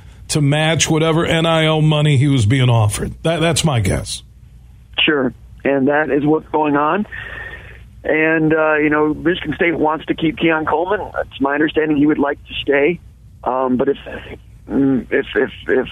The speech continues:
Speaker 2: uh, others are willing to be more aggressive in that regard, sometimes,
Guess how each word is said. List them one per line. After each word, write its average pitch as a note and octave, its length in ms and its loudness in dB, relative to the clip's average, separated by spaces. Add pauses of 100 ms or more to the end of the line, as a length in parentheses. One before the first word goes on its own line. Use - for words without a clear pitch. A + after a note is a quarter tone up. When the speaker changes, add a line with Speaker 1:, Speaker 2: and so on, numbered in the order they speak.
(100)
Speaker 2:
uh, C3 580 0
others C#3+ 380 0
are C3+ 180 0
willing D3 520 2 (460)
to C#3+ 200 2
be C#3+ 200 2
more D3 240 2
aggressive D3 680 -2
in B2+ 180 0
that C3+ 320 0
regard, C#3+ 520 -2
sometimes, C#3 420 -2